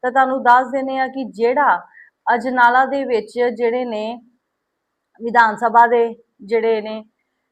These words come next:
ਅਹ, ਜਿੰਨੇ ਵੀ, ਅਹ, ਅਮ, ਅਹ, ਸੌਰੀ, ਅਹ, ਅਜਨਾਲਾ ਦੇ, ਅਹ, ਮਤਲਬ ਲੋਕ ਮਦਦ ਕਰਨ ਲਈ ਪਹੁੰਚੇ ਹੋਏ ਨੇ, ਜਿਹੜੇ ਹੜ੍ਹ, ਹੜ੍ਹ ਪੀੜਤਾਂ ਵਾਸਤੇ ਤੇ ਜਿੰਨੇ ਵੀ ਪਿੰਡ ਨੇ ਲਾਗੇ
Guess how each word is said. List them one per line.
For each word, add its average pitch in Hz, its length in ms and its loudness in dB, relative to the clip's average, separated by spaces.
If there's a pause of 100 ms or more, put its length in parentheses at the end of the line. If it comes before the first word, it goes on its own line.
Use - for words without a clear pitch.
(120)
ਅਹ, 240 160 2
ਜਿੰਨੇ 240 440 -2
ਵੀ, 262 280 -6
ਅਹ, 214 460 0
ਅਮ, 196 240 -12
ਅਹ, 202 400 0
ਸੌਰੀ, 220 320 -4
ਅਹ, - 320 -10
ਅਜਨਾਲਾ 220 440 0
ਦੇ, 233 340 0
ਅਹ, 208 540 -4
ਮਤਲਬ 196 340 -8 (360)
ਲੋਕ 208 400 -6 (260)
ਮਦਦ 208 320 -6
ਕਰਨ 220 160 -4
ਲਈ 220 180 -10
ਪਹੁੰਚੇ 208 440 -10
ਹੋਏ 208 260 -8
ਨੇ, 214 180 -12
ਜਿਹੜੇ 208 280 -8
ਹੜ੍ਹ, 208 240 0 (640)
ਹੜ੍ਹ 247 120 4
ਪੀੜਤਾਂ 233 500 -6
ਵਾਸਤੇ 202 500 -6 (380)
ਤੇ 202 220 -6
ਜਿੰਨੇ 220 340 -8
ਵੀ 233 160 -8
ਪਿੰਡ 220 340 -10
ਨੇ 220 200 -10
ਲਾਗੇ 208 400 -6